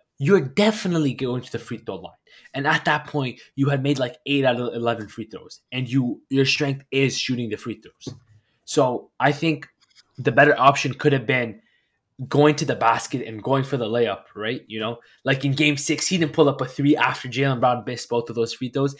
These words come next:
He went in, in the basket. And what did he get? A three-point play, you know? So I think that would have been a better option. And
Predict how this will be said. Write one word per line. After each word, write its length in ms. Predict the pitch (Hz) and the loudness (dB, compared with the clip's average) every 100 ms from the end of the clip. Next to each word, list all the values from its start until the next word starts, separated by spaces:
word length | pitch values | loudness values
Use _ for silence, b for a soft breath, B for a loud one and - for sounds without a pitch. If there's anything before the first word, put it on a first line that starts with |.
| B B | B B
He 140 | 170 | 4
went 220 | 147 160 | 8 8
in, 200 | 160 127 - B _ | 6 2 -4 B _
in 160 | 208 185 | 2 4
the 80 | 147 | 4
basket. 500 | 135 135 - 113 - | 4 2 0 -8 -6
And 100 | 135 | 2
what 120 | 147 | 4
did 100 | 147 | 4
he 60 | 135 | 2
get? 300 | 131 107 - - | 0 -4 -6 -8
A 60 | 139 | -4
three-point 480 | 139 139 139 110 - | 0 -2 -2 -8 -8
play, 140 | 101 - _ _ _ _ _ - | -12 -14 _ _ _ _ _ -8
you 80 | |
know? 220 | 123 135 139 B | -6 -6 -8 B
So 140 | - | 0
I 60 | 139 | 2
think 160 | 165 | 4
that 100 | 156 | 6
would 100 | 165 | 8
have 80 | 160 | 6
been 120 | 160 | 4
a 40 | 143 | 4
better 240 | 143 139 | 2 2
option. 520 | 113 123 135 - 165 - b - | 0 -2 -2 -4 -4 -8 b -2
And 320 | 131 120 113 | 0 -2 -8